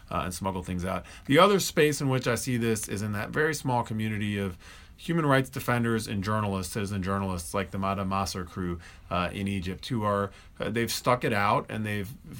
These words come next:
you know, through some accident or good fortune, have been, have been able to continue, uh, uh, functioning, uh, with, with liberty.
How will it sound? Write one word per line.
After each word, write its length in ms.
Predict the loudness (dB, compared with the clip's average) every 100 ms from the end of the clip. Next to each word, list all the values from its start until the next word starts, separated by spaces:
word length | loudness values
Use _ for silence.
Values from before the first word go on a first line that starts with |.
| -10
you 260 | -8 -6 -6
know, 100 | -6
through 240 | -6 -6
some 400 | -4 -2 -2 -2 0
accident 560 | -2 -2 -2 -2 -2
or 100 | -2
good 160 | -4 -4
fortune, 400 | 0 0 2 0
have 120 | 2
been, 160 | 2 -2
have 240 | -2 -4
been 180 | -4 -2
able 240 | -2 -4
to 100 | -4
continue, 640 | -2 -2 0 0 2 0 -4 -8 -20 -4
uh, 40 | 0
uh, 840 | 2 0 -2 -2 -2 -4 -4 -4
functioning, 720 | 0 0 0 -2 -2 -2 -4
uh, 440 | -4 -4 -2 -2 -4
with, 220 | -4 -6
with 200 | -6 -4
liberty. 480 | -2 -2 -2 -2 -4